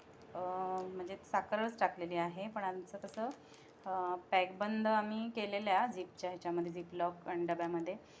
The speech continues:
पण त-, तरीसुद्धा त्याला पाणी सुटलं होतं. अ, पण त्या अशा राहतात. आता ते लोकं काय प्रिझर्वेटिव्ह वापरतात ते मला माहीत नाही, कारण मी ते शक्यतो आई करायला लागल्यापासून आम्ही बाहेरचं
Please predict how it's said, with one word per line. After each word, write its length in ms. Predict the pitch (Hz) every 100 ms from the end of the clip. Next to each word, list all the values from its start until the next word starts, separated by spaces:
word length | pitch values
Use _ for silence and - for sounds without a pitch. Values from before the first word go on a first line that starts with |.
| - -
पण 100 | 196 - - -
त-, 300 | 190 180 175
तरीसुद्धा 460 | 202 220 214 214 220
त्याला 200 | 220 220
पाणी 320 | 220 190 202
सुटलं 340 | 226 214 202
होतं. 440 | 196 185 156 175 247 - - - - - - - - -
अ, 380 | 185 175 180 180 175
पण 120 | 196
त्या 160 | 196 185
अशा 200 | 180 190
राहतात. 280 | 175 151
आता 120 | 175 185 196
ते 80 |
लोकं 200 | 190 190
काय 260 | 196 180 185
प्रिझर्वेटिव्ह 600 | 208 202 202 208 208 208
वापरतात 420 | 190 202 196 196 196
ते 80 | 202
मला 240 | 196 180
माहीत 320 | 196 185 170
नाही, 220 | 180 170 175
कारण 160 | 175
मी 200 | 175 185
ते 340 | 180 190 196 220 - - - -
शक्यतो 420 | - - 214 226
आई 300 | 220 170 190
करायला 300 | 202 202 202
लागल्यापासून 520 | 202 196 196 202 196
आम्ही 160 | 202 202
बाहेरचं 760 | 196 180 175 170 185 190 190